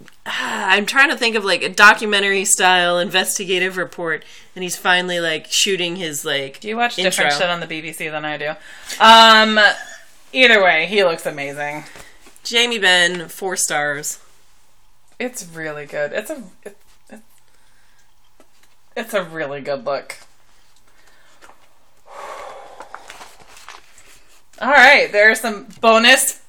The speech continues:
Speaker 2: pictures of Jamie Benn's thighs. <laughs>
Speaker 1: Who was apparently wearing maroon sh-
Speaker 2: Maroon
Speaker 1: pants.
Speaker 2: pants.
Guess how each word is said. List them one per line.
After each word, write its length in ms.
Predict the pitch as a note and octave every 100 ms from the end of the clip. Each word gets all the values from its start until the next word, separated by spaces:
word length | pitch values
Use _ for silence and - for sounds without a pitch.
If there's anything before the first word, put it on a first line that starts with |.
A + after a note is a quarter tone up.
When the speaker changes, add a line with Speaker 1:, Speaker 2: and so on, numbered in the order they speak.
| -
Speaker 2:
pictures 600 | D#4+ E4 - F#4+ G4+ A4
of 220 | D#4+ C4+ - - - -
Jamie 340 | - D#4 E4+ F4
Benn's 340 | G#4 D#4+ -
thighs. 680 | - A#3+ C#4+ D#4+ G#4 G#4 - - -
<laughs> 240 | D4 - E4+ - - - -
Speaker 1:
Who 80 |
was 160 | A#3 A#3+
apparently 320 | C4+ A4 B4+
wearing 380 | D#4+ D#4 C#4 A3 - - - - - - - -
maroon 680 | F#3 G3 G#3+ A#3+ F4+ D4+ G3+
sh- 200 | - - F#3+ G3+
Speaker 2:
Maroon 460 | - D4+ F4 A4 A4
Speaker 1:
pants. 760 | G4+ - F3+ E3+ - - - -
Speaker 2:
pants. 160 | -